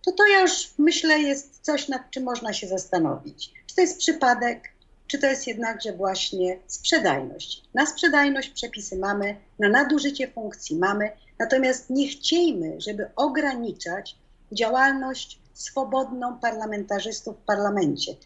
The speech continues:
Pamiętajmy, że to, co oni robią, robią bez żadnego zagrożenia, właśnie świadomie, właśnie w-, korzystając z pełnej wolności,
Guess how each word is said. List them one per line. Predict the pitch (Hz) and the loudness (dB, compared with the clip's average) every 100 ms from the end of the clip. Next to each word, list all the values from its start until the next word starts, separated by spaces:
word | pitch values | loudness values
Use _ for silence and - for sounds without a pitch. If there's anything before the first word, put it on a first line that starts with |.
| _ | _
Pamiętajmy, | 254 262 262 254 320 302 208 | 2 4 2 4 4 4 2
że | 185 202 | -4 -6
to, | - 302 | -2 -2
co | 311 302 - | -2 -6 -6
oni | 226 240 233 | -6 -4 -2
robią, | 220 160 151 180 - _ _ _ - | -2 -2 -4 -6 -8 _ _ _ -4
robią | 233 240 240 220 220 202 - | 2 2 2 -4 -6 -10 -8
bez | 180 294 349 | 2 2 2
żadnego | 285 247 247 214 233 220 | -2 -2 -2 -2 -6 -6
zagrożenia, | 196 196 185 185 175 175 160 190 - - - | -6 -4 -2 -2 0 0 2 0 -2 -8 -18
właśnie | 175 214 277 - 359 | -2 2 4 2 2
świadomie, | 370 - 285 196 156 147 160 185 - _ | 2 0 0 0 -2 -2 -4 -8 -18 _
właśnie | 226 233 254 | -2 0 -2
w-, | 226 _ _ _ - | -8 _ _ _ -2
korzystając | 277 277 277 - 285 277 277 - | 2 2 0 2 4 4 0 -8
z | - | -2
pełnej | 370 370 302 185 160 | 2 4 4 0 -4
wolności, | 175 170 143 - - 220 | -4 -4 -6 -8 -10 -8